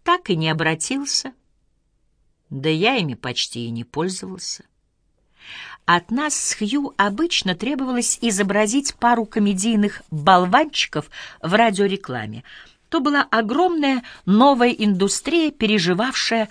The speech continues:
расцвет благодаря стремительному размножению независимых радиостанций, которые в начале восьмидесятых стали появляться по всей Британии как результат второго транша франшизных контрактов.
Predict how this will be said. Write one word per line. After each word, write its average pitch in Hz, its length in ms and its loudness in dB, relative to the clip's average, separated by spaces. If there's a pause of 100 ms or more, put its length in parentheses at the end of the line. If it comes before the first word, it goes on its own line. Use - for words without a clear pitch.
(260)
расцвет 190 1160 2 (300)
благодаря 180 500 2
стремительному 175 680 0
размножению 170 760 0 (300)
независимых 214 800 2
радиостанций, 196 960 2 (260)
которые 185 320 2
в 180 40 0
начале 190 380 4
восьмидесятых 180 760 0
стали 160 580 2 (680)
появляться 170 580 2
по 165 160 2
всей - 400 -2
Британии 160 640 0
как 156 280 -4
результат 151 500 -2
второго 151 520 -2
транша 143 680 -2 (520)
франшизных 196 840 2
контрактов. 151 760 -4